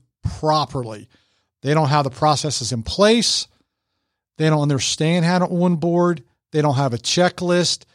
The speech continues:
and they have absolutely no process in place because at some point, without a good hiring process, if that employee does not work out,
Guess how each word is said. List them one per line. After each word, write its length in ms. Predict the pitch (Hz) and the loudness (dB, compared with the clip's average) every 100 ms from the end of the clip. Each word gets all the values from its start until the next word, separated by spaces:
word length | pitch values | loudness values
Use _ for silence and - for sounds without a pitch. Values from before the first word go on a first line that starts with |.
| _ _ - | _ _ -6
and 260 | 139 143 - - | -4 -4 -8 -8
they 160 | 143 143 | -4 0
have 280 | 147 123 - | 0 -2 -6
absolutely 880 | 147 165 185 - 180 165 156 151 151 - | -2 0 0 0 0 0 0 -2 -2 -6
no 300 | 139 151 170 | -4 0 0
process 680 | - 165 160 - 151 131 - | 2 2 2 2 -2 -4 -6
in 180 | 143 135 | -6 -6
place 680 | - 175 175 170 - - - _ _ _ _ _ _ | -6 0 2 2 -2 -6 -8 _ _ _ _ _ _
because 420 | 156 180 165 131 - _ _ - | -2 2 2 0 -8 _ _ -4
at 160 | 151 - | -2 -2
some 400 | - 208 247 233 | 0 4 4 2
point, 760 | - 220 156 127 120 - - _ _ _ _ _ _ - | -2 0 0 -2 -4 -8 -10 _ _ _ _ _ _ -12
without 580 | 143 - 156 175 208 - | -12 -6 0 2 2 0
a 160 | 156 139 - - | -4 -4 -8 -2
good 420 | 175 190 185 165 _ _ _ | 2 4 2 -6 _ _ _
hiring 600 | - - 180 185 175 165 | -10 0 2 2 2 -2
process, 920 | - - 175 160 - 127 113 - - - _ _ _ _ _ _ _ | -4 2 2 2 -2 -4 -4 -8 -8 -14 _ _ _ _ _ _ _
if 280 | 160 190 - | 0 0 2
that 200 | 190 185 | 2 4
employee 460 | 170 - 180 175 156 | 2 -2 0 0 0
does 280 | 131 113 | -2 -4
not 540 | 113 131 147 165 185 180 | -4 -2 0 2 2 0
work 400 | 156 175 175 180 | -2 0 0 0
out, 420 | 170 151 139 | 2 2 0